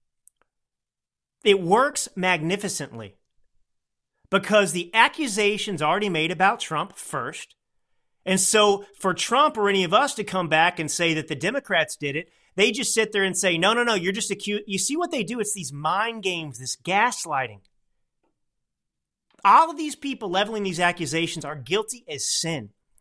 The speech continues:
And Trump hasn't done a single thing wrong. And yet he is being punished for the crimes of the Democrats and Joe Biden.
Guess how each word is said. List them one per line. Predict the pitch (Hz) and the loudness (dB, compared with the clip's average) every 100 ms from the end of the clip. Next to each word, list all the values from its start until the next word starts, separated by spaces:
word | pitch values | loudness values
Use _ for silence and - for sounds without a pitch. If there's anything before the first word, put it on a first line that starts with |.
| _ _ _ _ _ - | _ _ _ _ _ -4
And | 196 | -2
Trump | - 294 320 | 2 2 4
hasn't | 262 247 220 190 | 4 4 2 2
done | 196 190 | 2 2
a | 185 | -2
single | - - - 262 294 311 | -2 -2 -2 0 0 -2
thing | - - 247 240 247 | -4 -4 -2 -2 -4
wrong. | 160 139 165 185 127 107 _ _ _ _ _ _ _ _ _ | -6 0 4 4 2 -4 _ _ _ _ _ _ _ _ _
And | - 214 | 2 4
yet | 233 220 - | 6 4 2
he | - 262 359 | -6 -2 0
is | 277 | 0
being | 202 254 226 | -2 -4 -4
punished | - 247 277 185 143 - - _ _ | -4 0 2 0 -6 -10 -14 _ _
for | - 208 | -4 0
the | 208 | 0
crimes | - - 226 285 214 175 170 - - | -2 0 2 4 2 0 -4 -6 -2
of | 175 | 0
the | 185 | 0
Democrats | 151 233 269 - 165 156 156 - _ - | 0 0 0 -2 0 0 0 -8 _ -4
and | 160 | -2
Joe | 131 165 160 | 0 0 0
Biden. | 165 151 123 | 2 2 2